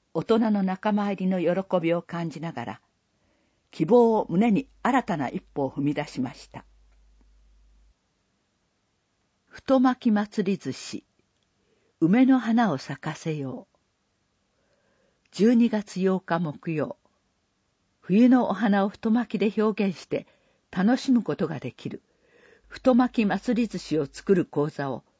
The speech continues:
城山公民館にて開催しました。巻きすを使って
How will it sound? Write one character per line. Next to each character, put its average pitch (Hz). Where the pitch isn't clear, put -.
城 226
山 254
公 254
民 226
館 139
に 139
て -
開 190
催 180
し -
ま 151
し -
た。 -
巻 156
き -
す 233
を 220
使 -
っ 196
て -